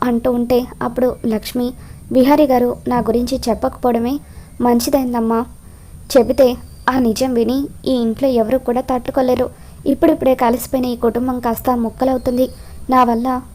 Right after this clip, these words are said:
ఈ కుటుంబం ముక్కలవ్వడం నాకు ఇష్టం లేదు" అని చెప్పి లక్ష్మి అంటూ ఉంటుంది. మరోపక్క యమున దగ్గరుండి సహస్రాన్ని రెడీ చేస్తూ ఉంటే, సహస్ర ఎంతగానో ఆనందపడిపోతూ ఉంటుంది.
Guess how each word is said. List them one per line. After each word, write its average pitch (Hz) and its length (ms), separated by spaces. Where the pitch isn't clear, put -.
ఈ 285 100
కుటుంబం 247 500
ముక్కలవ్వడం 254 580
నాకు 240 220
ఇష్టం 262 260
లేదు" 247 340
అని 277 100
చెప్పి 247 380
లక్ష్మి 247 480
అంటూ 240 240
ఉంటుంది. 254 420
మరోపక్క 247 640
యమున 240 440
దగ్గరుండి 247 680
సహస్రాన్ని 240 580
రెడీ 226 320
చేస్తూ 254 240
ఉంటే, 247 300
సహస్ర 233 520
ఎంతగానో 233 480
ఆనందపడిపోతూ 233 800
ఉంటుంది. 233 400